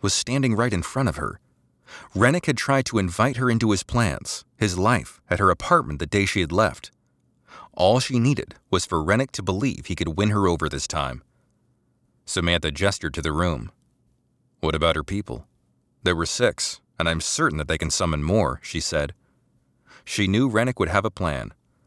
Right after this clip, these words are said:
but given Rennick's erratic nature, it could be anything.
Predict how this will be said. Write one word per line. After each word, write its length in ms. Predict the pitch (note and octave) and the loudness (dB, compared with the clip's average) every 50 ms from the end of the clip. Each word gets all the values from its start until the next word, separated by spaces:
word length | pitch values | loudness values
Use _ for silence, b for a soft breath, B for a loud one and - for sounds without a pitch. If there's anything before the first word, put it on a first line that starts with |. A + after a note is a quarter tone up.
| B B B B - | B B B B 0
but 180 | - E3 - | 0 0 2
given 260 | C#3+ G3 G3+ F3+ C#3 G2+ | 2 0 2 2 2 2
Rennick's 360 | F#2+ A2 A#2 A#2 G#2 - - | 4 4 2 2 0 -4 -6
erratic 520 | - F2+ F2 D#2 E2 G2 G#2+ G2+ F2+ - | -4 -4 -2 0 2 2 2 0 0 -2
nature, 480 | - G2 B2 C3+ - - - - - - _ | 0 0 0 0 -2 -6 -8 -12 -14 -8 _
it 140 | - E2 - | -4 -2 0
could 160 | - D3 C#3+ | 0 0 0
be 160 | G2+ D#2 C#2+ | 0 0 0
anything. 420 | F#2 G#2 F2+ D2+ - - - G1+ | 0 0 -2 -4 -6 -10 -12 -14